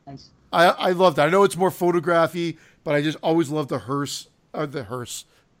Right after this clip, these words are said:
Speaker 2: the noose, uh, design in her hair. I thought it was great. And the, the way you see the characters in the background and her, with the, her holding a knife as well. Number nineteen, Sleepaway Camp.
Speaker 1: Nice.
Speaker 2: Freaked me out, but I never wanted to rent it for whatever reason. I was so worried that it was gonna be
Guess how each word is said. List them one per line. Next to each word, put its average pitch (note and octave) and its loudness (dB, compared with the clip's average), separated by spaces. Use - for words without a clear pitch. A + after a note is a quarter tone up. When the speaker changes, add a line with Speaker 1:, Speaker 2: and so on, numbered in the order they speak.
Speaker 2:
the C#3+ -2
noose, F#3 0
uh, C3 -4
design C3 -6
in B2+ -10
her B2 -12
hair. A2+ -14
I C#3 -14
thought C#3 -12
it C#3+ -10
was A2 -16
great. B2 -12
And C#3 -10
the, - -10
the D#3 -8
way D3+ -2
you C#3+ -4
see F3 -8
the D3+ -4
characters C3 -6
in B2 -14
the B2 -10
background A#2+ -12
and A#2+ -18
her, A#2+ -18
with D#3 -14
the, D3+ -8
her B2+ -6
holding B2 -8
a B2 -14
knife A#2+ -14
as A2+ -18
well. A2 -16
Number D#3+ 0
nineteen, F#3 0
Sleepaway C#3+ -4
Camp. A2+ -12
Speaker 1:
Nice. - -20
Speaker 2:
Freaked A3+ -2
me A3 2
out, B3 6
but F3+ 0
I D3 0
never D3+ -2
wanted E3+ -2
to F3 -8
rent C3 -6
it A#2 -14
for C#3+ -16
whatever C3 -8
reason. A#2+ -10
I C#3 -8
was C3 -10
so E3+ -2
worried D#3+ 0
that C#3+ -6
it - -10
was C3 -10
gonna D3+ -8
be C#3 -4